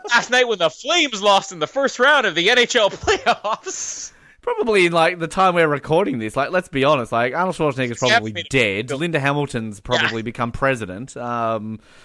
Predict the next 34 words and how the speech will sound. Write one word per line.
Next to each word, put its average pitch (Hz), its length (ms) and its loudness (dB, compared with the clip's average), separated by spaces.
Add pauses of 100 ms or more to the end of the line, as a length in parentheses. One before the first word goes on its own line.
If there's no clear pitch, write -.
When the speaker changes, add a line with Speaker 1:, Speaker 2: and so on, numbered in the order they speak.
(160)
Speaker 1:
What 247 120 2
Speaker 2:
the 135 60 0
Leafs, 202 320 2
Speaker 1:
do 214 80 -6
Speaker 2:
oh, 202 140 4
Speaker 1:
now 185 120 4
that 190 80 0
we're 180 120 -2
recording - 400 -20
these 143 140 -8
Speaker 2:
the 226 120 0
Leafs 294 260 2
Speaker 1:
advance? 127 140 4
Speaker 2:
winning 190 180 2
the 156 80 -2
Stanley 170 420 0
Cup 147 300 0
was 123 140 -10
fantastic, 110 680 -4
wasn't 151 320 0
it? 107 280 -4
<laughs> 180 120 0
Speaker 1:
Yeah. 180 140 4 (480)
<laughs> 233 640 -4 (1120)
Speaker 2:
What 349 180 6
a 202 100 6
win. 175 500 0
<laughs> - 60 -20 (1500)
Um, 160 1000 0 (260)
so, 165 380 2
keywords. 175 920 0 (300)
<laughs> - 100 -8 (520)
Uh, 143 220 0
motel, 165 840 0